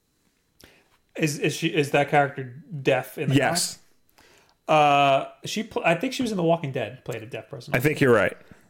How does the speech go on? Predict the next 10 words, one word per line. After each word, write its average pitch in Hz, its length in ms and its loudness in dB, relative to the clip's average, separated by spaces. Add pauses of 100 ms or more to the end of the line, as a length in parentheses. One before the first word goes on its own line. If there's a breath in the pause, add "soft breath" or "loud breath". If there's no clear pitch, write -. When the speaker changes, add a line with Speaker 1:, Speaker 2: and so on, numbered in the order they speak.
(160 soft breath)
Speaker 1:
Uh, 131 480 4 (1300)
most 160 400 0
people 294 440 -2 (960)
don't 151 180 0
give 220 140 -4
a - 20 -12
crap 117 220 0
about 110 180 -10
the 123 80 -14
Eternals. - 380 -16